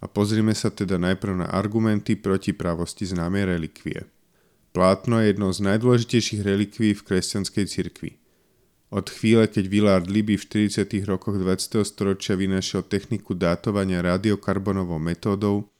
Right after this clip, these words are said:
bolo jasným kandidátom na takéto meranie. Uhlíková metóda C štrnásť alebo radiokarbonová metóda datovania je fyzikálny postup používaný na stanovenie veku organických zvyškov vďaka pomeru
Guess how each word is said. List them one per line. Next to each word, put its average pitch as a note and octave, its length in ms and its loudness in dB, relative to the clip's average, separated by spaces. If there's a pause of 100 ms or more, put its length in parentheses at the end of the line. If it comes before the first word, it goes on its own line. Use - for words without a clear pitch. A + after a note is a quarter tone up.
(400)
bolo A2 240 6
jasným A2 400 2
kandidátom G2 720 0
na E2+ 160 -2
takéto - 480 -6
meranie. D#2 480 -4 (960)
Uhlíková B2 480 4
metóda G2+ 400 2
C G#2 240 0
štrnásť G2 720 -2 (320)
alebo F#2+ 480 2
radiokarbonová F#2+ 1040 2
metóda F2+ 480 0
datovania F#2 640 0 (520)
je G2+ 160 -4
fyzikálny B2 640 0
postup G#2 480 -2
používaný G2 560 2
na F2+ 160 0
stanovenie G#2 640 0
veku G2 320 0
organických G#2+ 720 -2 (160)
zvyškov F#2+ 480 0
vďaka F#2 320 -2
pomeru G#2 400 0